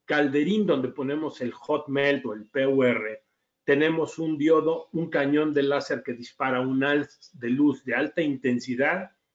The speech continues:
que lo que hace es fundir el pegamento y parte del canto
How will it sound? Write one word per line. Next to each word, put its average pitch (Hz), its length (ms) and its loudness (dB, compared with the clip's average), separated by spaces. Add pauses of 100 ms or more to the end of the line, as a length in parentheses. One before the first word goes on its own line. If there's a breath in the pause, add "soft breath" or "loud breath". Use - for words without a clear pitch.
(360)
que 123 140 -2
lo 127 180 0
que 156 100 2
hace 147 380 0
es 143 240 0
fundir 175 680 2
el 175 220 4
pegamento 139 600 -2
y 127 120 0
parte 135 440 -4
del 107 260 -10
canto 135 680 -2